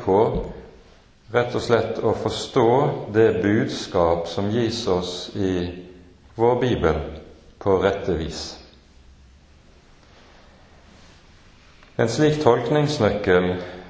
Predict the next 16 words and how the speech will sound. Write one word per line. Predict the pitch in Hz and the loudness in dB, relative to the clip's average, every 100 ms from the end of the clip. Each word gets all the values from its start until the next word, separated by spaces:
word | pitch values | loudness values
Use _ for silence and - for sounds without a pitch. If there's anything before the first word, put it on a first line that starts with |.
| - | -6
er | 123 113 | 0 2
noe | 110 127 123 | 2 2 0
som | - 98 90 90 87 101 | 2 2 4 2 0 0
den | 104 | 0
kristne | - 120 - - 104 | 0 0 0 -2 0
menighet | 98 113 95 87 85 - - - | 2 2 0 -2 -4 -8 -14 -8
i | 107 107 | -4 0
aller | 127 127 104 95 92 | 2 2 2 2 2
høyeste | 101 113 113 - 98 | 2 2 -2 -4 -4
grad | 95 95 82 - - - | 2 2 2 0 -8 -6
behøver. | 90 82 87 73 - - - - - - - - _ _ _ _ - - - - | -4 -2 0 -2 -4 -10 -14 -20 -20 -20 -20 -20 _ _ _ _ -20 -20 -20 -8
For | 107 | 2
der | 113 120 | 4 4
den | 107 107 139 | 2 2 0
ikke | - 131 | 0 -2
finnes, | 101 110 147 - - | 0 0 0 -4 -8